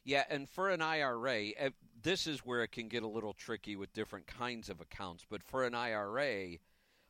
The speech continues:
all she has to have to qualify for the sixty-five hundred is sixty-five hundred in income. I-, in an I R A, you're allowed to contribute all of your income if you want, up to that sixty-five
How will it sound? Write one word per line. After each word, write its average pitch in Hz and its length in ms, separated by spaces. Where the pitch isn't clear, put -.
all 143 260
she 131 340
has 117 360
to 101 120
have 107 380
to 95 80
qualify 101 720
for - 160
the 90 140
sixty-five 95 760
hundred 90 680
is 131 400
sixty-five 110 840
hundred 101 640
in 113 240
income. 107 480
I-, 113 180
in 123 220
an 113 120
I 120 200
R 98 220
A, 131 60
you're 95 220
allowed 107 300
to 110 80
contribute 92 580
all 110 320
of 87 140
your 90 180
income 92 440
if 87 160
you 87 80
want, 80 340
up 117 140
to 92 340
that 101 160
sixty-five 90 720